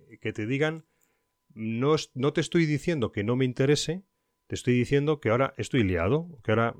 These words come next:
no es el momento adecuado. Bueno, en ese caso tan sencillo como plantear más o menos un periodo para volver a contactar.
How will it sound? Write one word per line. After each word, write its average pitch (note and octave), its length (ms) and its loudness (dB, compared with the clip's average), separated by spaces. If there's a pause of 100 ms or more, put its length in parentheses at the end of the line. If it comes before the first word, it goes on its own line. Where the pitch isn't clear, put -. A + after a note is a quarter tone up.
no A#2 280 -2
es - 120 -4
el G2 80 -2
momento F#2 300 -2
adecuado. F2+ 500 -2 (420)
Bueno, F#2+ 280 -12
en F2 80 -8
ese F2+ 180 -8
caso G2+ 260 2
tan F#2 240 0
sencillo G#2 680 -6
como G2+ 320 -8
plantear F#2 500 -6
más F#2+ 180 -10
o F#2+ 40 -10
menos A2 320 -6
un F#2+ 120 -8
periodo G#2 440 0
para F2+ 140 0
volver F2+ 260 -4
a F2+ 60 -4
contactar. G#2+ 640 -2